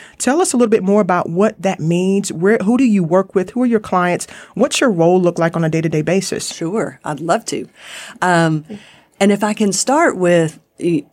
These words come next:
Speaker 2: debunking what I think is a myth, and, and at least
Speaker 1: Yeah.
Speaker 2: for some people and some organizations, is around, you know, "Oh,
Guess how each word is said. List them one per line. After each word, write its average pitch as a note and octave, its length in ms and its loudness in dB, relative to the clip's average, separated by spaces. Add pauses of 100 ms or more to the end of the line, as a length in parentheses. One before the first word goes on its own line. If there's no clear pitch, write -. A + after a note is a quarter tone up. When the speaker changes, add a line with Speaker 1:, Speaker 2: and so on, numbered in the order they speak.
Speaker 2:
debunking E3+ 1300 -2
what E3+ 240 2
I D#3+ 100 0
think F3 540 -2
is E3 260 0
a D#3 60 0
myth, F3+ 440 0
and, D3+ 280 2
and E3+ 220 0
at D#3+ 140 -2
least E3+ 220 0
Speaker 1:
Yeah. E3 40 -6
Speaker 2:
for D#3+ 120 0
some F#3+ 220 2
people G3+ 300 -2
and D#3 120 0
some G3+ 180 -2
organizations, E3+ 1080 -2 (760)
is F#3+ 180 2
around, F3 640 0 (320)
you F3+ 220 0
know, D#3+ 400 2 (260)
"Oh, D#3+ 540 2